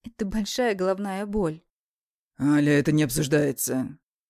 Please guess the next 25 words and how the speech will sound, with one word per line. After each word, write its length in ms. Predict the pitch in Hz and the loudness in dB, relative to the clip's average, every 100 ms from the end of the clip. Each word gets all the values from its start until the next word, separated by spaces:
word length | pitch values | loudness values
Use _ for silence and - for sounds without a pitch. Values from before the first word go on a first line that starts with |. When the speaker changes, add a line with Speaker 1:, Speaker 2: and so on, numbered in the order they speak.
| _ _ _ - | _ _ _ -6
Speaker 2:
Рявкую 500 | 131 - - 151 143 | -4 -4 -4 -2 4
я, 180 | 165 | 2
поднимаясь 680 | 156 - 143 147 143 135 131 | 2 -2 0 2 2 0 -2
с 60 | - | -2
места, 320 | 160 - 135 | -2 -2 -4
опираясь 440 | 123 151 147 143 | -2 2 2 0
руками 380 | 147 139 160 147 | -2 0 0 2
о 60 | 135 | -2
столешницу 580 | - 151 156 151 135 147 | 0 0 0 -2 -4 -2
и 40 | |
нависая 380 | 147 143 151 143 | -4 -2 -2 -2
над 160 | 143 | -2
столом. 420 | - 156 143 127 - _ _ _ _ _ _ _ | -2 -2 -2 -4 -10 _ _ _ _ _ _ _
«Заметь, 680 | 143 143 156 151 135 - - _ _ _ _ | -6 0 0 2 0 -4 -14 _ _ _ _
я 320 | - 143 151 147 | -8 0 2 2
прошу 320 | 143 135 147 | 0 0 -2
по-хорошему. 800 | 156 156 151 147 - 131 123 - _ _ _ _ _ | -2 2 2 2 0 -2 -4 -8 _ _ _ _ _
Давай 500 | 139 156 156 151 156 | -2 0 2 4 4
решим 420 | 147 139 160 160 | 4 2 0 0
цивилизованно 680 | 170 156 151 143 165 156 151 | 0 2 2 4 2 4 2
нашу 280 | 151 147 151 | 2 0 0
проблему. 600 | 156 147 139 131 123 - _ _ _ _ _ | 0 0 0 -2 -4 -10 _ _ _ _ _
Я 360 | - 143 147 147 | -10 0 2 4
не 140 | 147 | 4
отступлю. 640 | 151 - - 151 135 - | 2 0 -4 -4 -4 -6